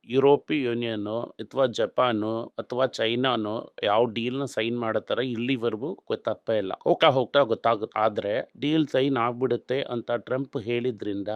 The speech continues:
ನಿನ್ನೆ ಎಸ್ ಎಂ ಪಿ ಫೈವ್ ಹಂಡ್ರೆಡ್, ನ್ಯಾಸ್ಡಾಕ್ ಒಂದು ಫಿಫ್ಟಿ ಟೂ ವೀಕ್ ಹೈಗೆ ಹೋಗಿದೆ.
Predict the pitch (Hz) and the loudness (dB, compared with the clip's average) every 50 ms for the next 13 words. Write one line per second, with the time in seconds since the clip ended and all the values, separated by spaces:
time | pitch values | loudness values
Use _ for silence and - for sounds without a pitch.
0 | 117 123 - - - 127 135 135 139 139 135 127 110 - - 147 165 156 135 160 | -4 -4 -4 0 2 2 2 4 2 2 2 0 -2 -2 0 0 0 0 0 0
1 | 156 139 - 135 123 110 98 110 110 104 92 98 101 95 110 117 120 117 - - | -2 0 0 0 0 0 0 -2 -4 -4 -4 -6 -6 -4 -4 -4 -4 -4 -4 -6
2 | - 117 117 127 127 - - - 131 123 110 98 - - 107 107 120 139 - _ | -6 -4 -4 -4 -6 -8 -4 0 2 2 2 0 -2 -8 -8 -8 -8 -8 -12 _
3 | _ _ _ _ _ - - 120 123 127 117 - 160 - - - 160 156 127 - | _ _ _ _ _ -6 -4 -2 0 0 0 0 -2 -4 -2 0 0 0 0 0
4 | 143 139 123 113 131 131 - - - 107 110 117 120 113 131 147 120 - 117 113 | 0 0 0 0 -2 -4 -4 -6 -4 -2 0 0 -2 -2 -4 -6 -4 -2 -4 -4
5 | 107 98 107 87 90 - - | -4 -4 -6 -6 -6 -10 -12